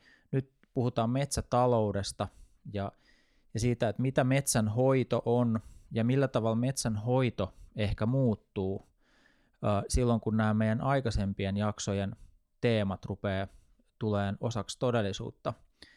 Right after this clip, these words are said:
Eli silloin, kun, ö, ilmasto- ja monimuotoisuustavoitteet, ö, etenee ja E U:n vihreän siirtymän ohjelma etenee ja, ja, ja, tota,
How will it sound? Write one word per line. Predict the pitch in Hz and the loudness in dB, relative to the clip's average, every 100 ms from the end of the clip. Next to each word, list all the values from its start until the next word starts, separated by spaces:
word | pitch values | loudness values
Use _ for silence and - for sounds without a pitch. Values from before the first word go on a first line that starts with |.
| _ _ _ _ _ | _ _ _ _ _
Eli | 120 117 | -2 0
silloin, | 113 117 113 123 | 2 2 0 0
kun, | 123 117 113 | -2 0 0
ö, | - 113 110 110 | -2 0 0 0
ilmasto- | 131 120 110 - 113 | 0 0 0 -2 -2
ja | 110 110 | 0 -2
monimuotoisuustavoitteet, | 127 123 120 110 104 107 107 - 113 107 101 - 104 98 - - _ - | -2 2 2 0 -2 -4 -6 -4 -4 -4 -6 -4 -4 -2 -4 -8 _ -6
ö, | 104 101 98 _ _ _ _ _ _ - | -4 -4 -6 _ _ _ _ _ _ -4
etenee | 147 156 135 120 113 | -2 0 0 2 2
ja | 110 110 - - - | 0 -2 -6 -16 -4
E | 120 | 0
U:n | 117 110 | 2 0
vihreän | 113 110 107 101 | 0 0 -2 -2
siirtymän | 113 107 - 104 101 101 - - | -2 -4 -4 -4 -4 -6 -14 -6
ohjelma | 104 101 101 95 95 - _ _ - - _ | -4 -2 -2 -2 -4 -8 _ _ -20 -20 _
etenee | - 104 113 101 98 95 | -6 -4 -2 -2 -2 -2
ja, | 95 95 - - | -2 -4 -6 -8
ja, | 101 98 - | -6 -6 -8
ja, | 101 | -8
tota, | 104 - 104 | -8 -4 -6